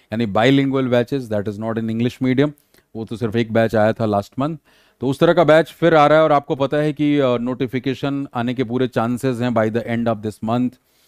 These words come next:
और बैंकिंग का नोटिफिकेशन अलग-अलग एग्जाम्स के पूरे साल चलते रहते हैं, तो हमें कभी भी अपॉर्चुनिटी लूज नहीं करनी है।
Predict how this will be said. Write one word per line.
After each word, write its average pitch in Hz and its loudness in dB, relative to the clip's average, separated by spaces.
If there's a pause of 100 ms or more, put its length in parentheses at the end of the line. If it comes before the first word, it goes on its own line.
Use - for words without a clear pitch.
(240)
और 110 0 (280)
बैंकिंग 131 0
का 151 2
नोटिफिकेशन 135 -2 (100)
अलग-अलग 131 2
एग्जाम्स 123 -2
के 135 -6
पूरे 127 -4
साल 120 0
चलते 110 -4
रहते 107 -4
हैं, 113 -10
तो 117 -8
हमें 123 -2
कभी 135 0
भी 160 0
अपॉर्चुनिटी 131 -2
लूज 123 -4
नहीं 123 -2
करनी 113 -2
है। 156 -8